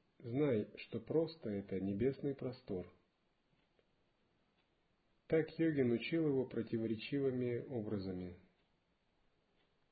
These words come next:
В конце концов, Махипа оказался вступившим на путь. Он не мог найти хоть что-либо значащие вещи вокруг себя,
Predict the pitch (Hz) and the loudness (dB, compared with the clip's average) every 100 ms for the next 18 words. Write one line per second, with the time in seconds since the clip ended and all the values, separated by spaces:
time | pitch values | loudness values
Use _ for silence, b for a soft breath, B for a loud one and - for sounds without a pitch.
0 | _ - 110 - 139 131 120 - 170 160 | _ -4 -4 -2 -2 0 -2 -2 -2 -2
1 | - 117 - 156 151 143 135 127 110 117 | -6 -6 -4 -6 -2 -2 -2 -2 0 0
2 | 117 127 120 - - 113 113 113 113 117 | 0 -6 -10 -12 -4 -4 -2 -4 -4 -4
3 | - 92 - - _ _ _ _ _ _ | -4 -6 -6 -20 _ _ _ _ _ _
4 | _ _ _ _ _ _ _ _ _ _ | _ _ _ _ _ _ _ _ _ _
5 | - 165 170 170 151 156 156 139 123 - | -10 -2 0 4 6 4 4 2 2 2
6 | 180 170 - - 123 - - 156 147 139 | 2 2 0 -6 -6 -6 -2 4 4 4
7 | 131 135 131 123 113 - 120 135 143 - | 0 2 -2 -2 -8 -4 -2 0 0 -2
8 | 107 101 - 113 - 117 104 92 87 | -4 -4 -4 -6 -4 -4 -2 -2 -4